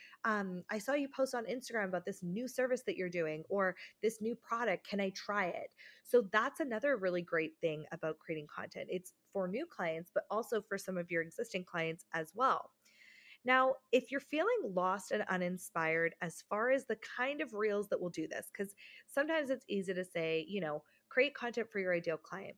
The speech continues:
But if you are feeling lost on what that is, it can be really difficult. And if you are feeling that way,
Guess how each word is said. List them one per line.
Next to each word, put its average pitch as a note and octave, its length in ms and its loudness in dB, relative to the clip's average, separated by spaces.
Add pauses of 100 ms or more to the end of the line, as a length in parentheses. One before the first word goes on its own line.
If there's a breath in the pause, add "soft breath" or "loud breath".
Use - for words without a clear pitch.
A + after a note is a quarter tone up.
But F#3 200 -2 (360 loud breath)
if A3 200 8
you A3 380 -2
are D4 80 8
feeling B3 340 -2
lost E3+ 520 -4
on F#3 160 -2
what E3+ 200 -4
that E3 200 -2
is, A3+ 320 4
it F#3+ 160 0
can G3+ 160 -4
be F3+ 100 -2
really F3 260 4
difficult. - 600 -4 (1000)
And G#3 260 4
if C4 280 8
you B3 260 -2
are C#4 440 6 (100)
feeling D#4 420 -2
that F3 240 2
way, D3+ 400 0